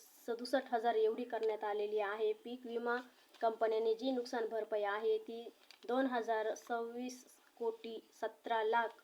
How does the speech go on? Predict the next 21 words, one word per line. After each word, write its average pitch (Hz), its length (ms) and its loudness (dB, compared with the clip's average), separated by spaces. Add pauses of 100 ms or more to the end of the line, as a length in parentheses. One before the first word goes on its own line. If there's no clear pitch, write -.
(120)
इतकी 247 640 -4 (360)
असून, 233 340 0
त्यापैकी 233 520 0
तेवीस 240 480 -8
लाख 240 240 2 (440)
दोन 240 360 -2
हजार 220 260 -2
शेतकऱ्यांना 214 680 -2
नुकसान 233 540 -2
भरपाई 208 580 -2 (100)
पोटी 240 420 -6 (340)
एक 254 280 0
हजार 247 160 0 (100)
छत्तीस 254 400 -8
कोटी 226 440 -4
ऐंशी 233 400 -2
हजार, 220 360 0 (920)
एक 240 220 -2 (240)
लाख, 226 200 0 (1300)
एक 254 240 -2
लाख 226 220 0